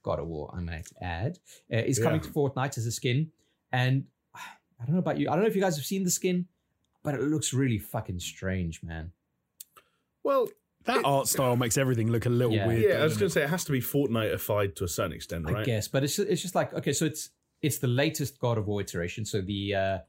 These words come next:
Speaker 1: the dad of war with the beard. Um,
Speaker 2: <laughs>
Speaker 1: but he
Speaker 2: Yeah.
Speaker 1: just looks a little bit too skinny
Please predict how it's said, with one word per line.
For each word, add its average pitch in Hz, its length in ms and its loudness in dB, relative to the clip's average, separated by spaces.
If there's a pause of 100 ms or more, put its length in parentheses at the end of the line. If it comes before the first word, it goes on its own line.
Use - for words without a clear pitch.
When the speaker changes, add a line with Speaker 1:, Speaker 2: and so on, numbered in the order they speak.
(160)
Speaker 1:
the 110 80 0
dad 113 400 2
of 92 160 -4
war 95 320 -2
with 98 140 -6
the - 60 -12
beard. 92 400 -2 (480)
Um, 110 300 2
Speaker 2:
<laughs> - 500 -4
Speaker 1:
but - 80 0
he - 80 4
Speaker 2:
Yeah. - 40 2
Speaker 1:
just 226 220 -2
looks 220 200 0
a 175 40 0
little 165 420 0
bit 196 220 -4
too 170 180 0
skinny 117 640 0